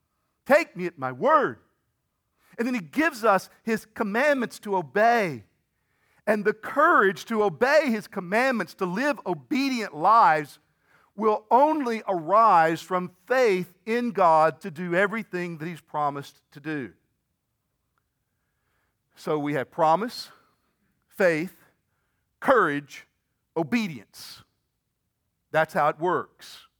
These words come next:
These are the ingredients for spiritually successful and victorious lives. Brothers and sisters, this is precisely how God calls us to live in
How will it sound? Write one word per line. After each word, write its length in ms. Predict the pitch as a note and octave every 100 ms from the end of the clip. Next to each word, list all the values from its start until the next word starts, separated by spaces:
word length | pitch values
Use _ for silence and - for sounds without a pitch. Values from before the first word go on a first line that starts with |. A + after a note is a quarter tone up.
| _ -
These 240 | F#3+ F#3+
are 40 | F3
the 100 | F3+
ingredients 880 | E3 D#3+ G3 E3+ C3+ G#2 - - - _ _ _ _ _
for 100 | -
spiritually 680 | C3 - E3+ E3 D#3+ D3+ D3
successful 720 | - C3+ - D3+ D3 - C3+
and 80 | B2+
victorious 580 | B2 - C3+ C3 A#2+ -
lives. 560 | A#2+ A2 F#2 F2 - _ _ _ _ _ _ _ _ _ _ _ _ _ _ _ _ _
Brothers 380 | F3 F#3+ F3+ C#3
and 100 | B2
sisters, 560 | - D3+ C#3+ C3+ B2 - _ _ _ _ _ _ _ _
this 240 | F3 F3
is 120 | C3+ -
precisely 800 | - C#3+ - - D3+ D3+ - D#3+
how 160 | C#3
God 340 | B2 C3+ A#2 A#2 -
calls 400 | - B2+ C3 - C3
us 220 | B2 -
to 100 | A#2+
live 360 | G#2+ G#2+ F#2+ _ _ _ _ _ _ _
in 200 | D3 C3+